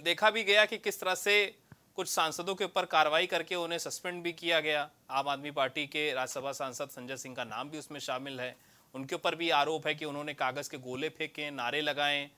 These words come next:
तख्तियाँ लेकर के वो सदन के अंदर आ जाते हैं। इस तरह के आरोप लगा करके उनको सस्पेंड किया गया।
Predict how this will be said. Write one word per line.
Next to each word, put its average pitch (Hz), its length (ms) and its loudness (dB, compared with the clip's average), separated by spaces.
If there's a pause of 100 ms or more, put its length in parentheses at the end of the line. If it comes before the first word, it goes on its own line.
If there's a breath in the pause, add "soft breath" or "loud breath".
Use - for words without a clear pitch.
(300 soft breath)
तख्तियाँ 165 420 2
लेकर 160 300 0
के 160 120 -4
वो 151 140 -2
सदन 147 300 -4
के 151 100 -2
अंदर 143 280 4
आ 135 120 4
जाते 135 320 -4
हैं। 131 280 -6 (420 soft breath)
इस 180 140 -4
तरह 208 140 8
के 214 140 2
आरोप 196 360 6
लगा 175 220 6
करके 180 280 0
उनको 170 400 -4
सस्पेंड 170 400 -6
किया 160 280 2
गया। 143 260 -2